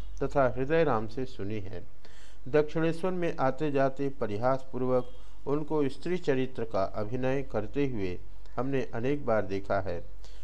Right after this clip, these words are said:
उस समय वह इतना सर्वांग संपूर्ण होता था कि स्त्रियां भी उसे देखकर आश्चर्यचकित हो जाती थी। मधुर भाव की साधना के समय श्री रामकृष्ण देव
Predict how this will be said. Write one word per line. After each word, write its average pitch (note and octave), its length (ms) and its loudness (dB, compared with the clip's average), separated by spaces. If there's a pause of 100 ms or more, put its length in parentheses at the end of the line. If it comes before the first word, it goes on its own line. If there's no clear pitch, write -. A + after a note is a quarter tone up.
(120)
उस D#3+ 200 0
समय F3 260 2
वह D#3+ 240 4
इतना D3 340 0
सर्वांग C3+ 560 0
संपूर्ण C#3 560 0
होता B2 320 0
था F#2 260 0 (480)
कि D3 220 0
स्त्रियां F3 500 0
भी E3 160 0
उसे C#3 340 -2
देखकर A#2 580 0 (380)
आश्चर्यचकित D3 960 0
हो G#2+ 80 0
जाती G2 360 0
थी। F2 280 -2 (1600)
मधुर C#3 400 2
भाव C#3+ 280 4
की D3 180 0
साधना B2+ 500 2
के D3 180 -2
समय C3 300 0
श्री A#2 240 -2
रामकृष्ण B2 640 -2
देव B2 260 0